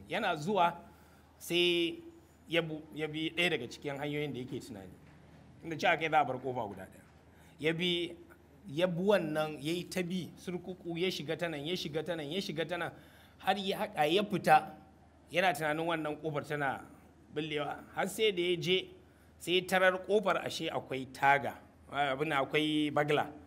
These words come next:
wanda ba zai iya fita ta wannan ƙofar ba.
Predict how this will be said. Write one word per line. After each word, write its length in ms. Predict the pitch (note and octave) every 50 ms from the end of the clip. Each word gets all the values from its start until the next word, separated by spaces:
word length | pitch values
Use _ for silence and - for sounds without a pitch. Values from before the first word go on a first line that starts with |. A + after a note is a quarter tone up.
| - - - - - - -
wanda 280 | C#3 D#3 E3+ E3+ D#3
ba 100 | C#3+ D3
zai 100 | D3+ E3+ F3
iya 140 | C#3+ E3 D#3
fita 300 | - - - - C3 C3+ C3
ta 80 | C3+
wannan 320 | C3+ C#3 C3 B2 A#2+ A#2+ B2+
ƙofar 260 | - C3 B2+ B2 A#2+ G#2
ba. 160 | G2+ F#2+